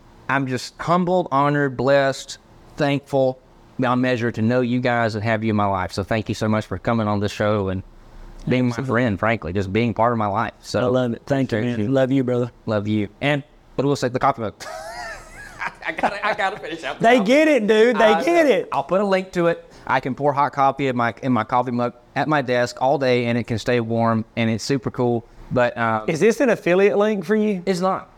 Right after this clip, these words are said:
Speaker 2: Oh, dude, make it an affiliate link. That way, if somebody buys it, you get, like, twelve cents.
Speaker 1: I, I, I tried that once, and it didn't work. They're like, I got rejected because of, like, it has to be a certain thing. It has
Speaker 2: Well,
Speaker 1: to
Speaker 2: just
Speaker 1: be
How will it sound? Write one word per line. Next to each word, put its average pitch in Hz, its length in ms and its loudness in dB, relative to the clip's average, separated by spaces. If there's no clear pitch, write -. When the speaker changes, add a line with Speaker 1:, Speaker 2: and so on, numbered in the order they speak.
Speaker 2:
Oh, 285 180 4
dude, 311 240 2
make 277 300 4
it 359 60 4
an 349 80 2
affiliate 392 440 2
link. 180 360 0
That 240 180 6
way, 277 120 8
if 247 60 0
somebody 277 300 2
buys 247 320 4
it, 254 80 -2
you 226 120 0
get, 269 120 4
like, 240 180 -2
twelve 254 300 4
cents. 302 500 0
Speaker 1:
I, 139 120 0
I, 123 160 0
I 120 120 -2
tried 151 380 -2
that 170 220 0
once, 160 280 -2
and 127 60 -6
it 113 80 -6
didn't 120 180 0
work. 117 220 0
They're 117 140 0
like, 113 200 0
I 110 80 0
got 117 240 -2
rejected 107 580 -2
because 110 360 -2
of, 104 100 -2
like, 110 160 0
it 104 60 -2
has 127 240 0
to 120 100 -8
be 117 120 -6
a 110 60 -6
certain 110 460 -4
thing. 127 280 -2
It 123 60 -14
has - 80 -2
Speaker 2:
Well, 214 180 4
Speaker 1:
to 170 40 -2
Speaker 2:
just 247 180 2
Speaker 1:
be - 40 -14